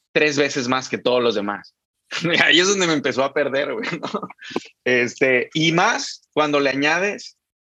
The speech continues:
em, más cuando le añades, eh, eh, que tú no escoges el,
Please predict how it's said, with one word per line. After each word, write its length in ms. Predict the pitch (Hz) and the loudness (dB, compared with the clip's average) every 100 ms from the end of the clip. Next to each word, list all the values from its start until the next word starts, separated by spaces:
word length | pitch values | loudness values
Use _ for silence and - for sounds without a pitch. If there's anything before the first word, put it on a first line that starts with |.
| _ _ _ _ | _ _ _ _
em, 960 | 135 131 123 123 117 117 113 110 101 - _ _ _ _ _ _ _ - | -2 0 2 2 0 -2 -4 -4 -6 -10 _ _ _ _ _ _ _ -2
más 260 | 131 139 | -2 0
cuando 260 | - 156 147 | 0 2 2
le 100 | 120 | 2
añades, 800 | 113 117 123 135 135 - - - _ _ _ _ _ _ _ - - - 339 - 113 | 2 2 4 4 2 -2 -12 -16 _ _ _ _ _ _ _ 2 4 6 6 4 0
eh, 240 | 104 - | 0 0
eh, 400 | 117 113 107 101 - _ - - - | 2 4 4 0 -4 _ -8 -6 -2
que 100 | 120 | 0
tú 120 | 139 | 4
no 200 | 160 180 | 4 4
escoges 540 | 175 - 156 151 170 | -2 0 0 0 -2
el, 160 | 139 110 | -2 -4